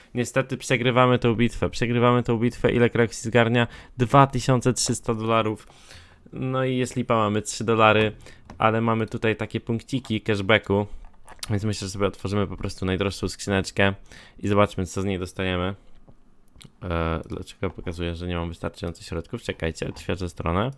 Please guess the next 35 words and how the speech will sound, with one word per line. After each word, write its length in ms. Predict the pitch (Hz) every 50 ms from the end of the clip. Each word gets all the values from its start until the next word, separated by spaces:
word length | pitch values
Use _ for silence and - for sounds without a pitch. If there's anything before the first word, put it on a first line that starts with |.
| - _ _ _ _ _ _ _ _ _ _ _ _ _ _ -
A, 180 | 127 135 107
bo 100 | 87 95
ja 100 | 92 98
nie 120 | 123 165 170
mam 140 | 127 104
tyle, 260 | - - 101 95 92 90
to 140 | - 95
coś 200 | - - 101 98
się 180 | - - - 104
zbugowało. 760 | 98 95 95 98 95 98 95 90 110 127 127 101 90 82 85 90 95
Okej, 380 | 85 - - - 101 92 85 78 - - - -
to 360 | - 90 87 87 85 85 85
weźmiemy 300 | 85 92 90 95 92 92
sobie 180 | 92 - 92 90
jakąś 220 | 87 - 90 -
tańszą 340 | - 113 113 110 - 104 87
skrzyneczkę. 640 | - - - - 92 90 85 - - - 98 101 - - - - - - - - - - - - - - _ - _ -
Mm, 420 | 104 101 98 98 98 98 95 98 - - -
ja 120 | - 117
proponuję, 440 | 123 - 139 135 - 127 127 123 120
weźmy 280 | 110 120 - - - 117
sobie 220 | - 113 117 117
tą 420 | - - - 120 120 120 113 110 107
z 580 | 95 - 107 107 104 107 104 104 104 104 98
półtora 340 | - 113 110 - 117 113 113
procenta 420 | - - - - 113 110 - 110
na 160 | 107 110 110 -
uspa 640 | - - 117 113 - - - - - 117 123 127 -
i 180 | - - - 104
ile 160 | 110 107 98
takich 300 | - 101 - - - -
możemy 180 | 95 95 98 95
otworzyć? 380 | 92 - - - 90 92 -
Pięćdziesiąt? 720 | - - 98 92 - 101 - - 131 131 135 135 - - -
Nie. 220 | - 92 90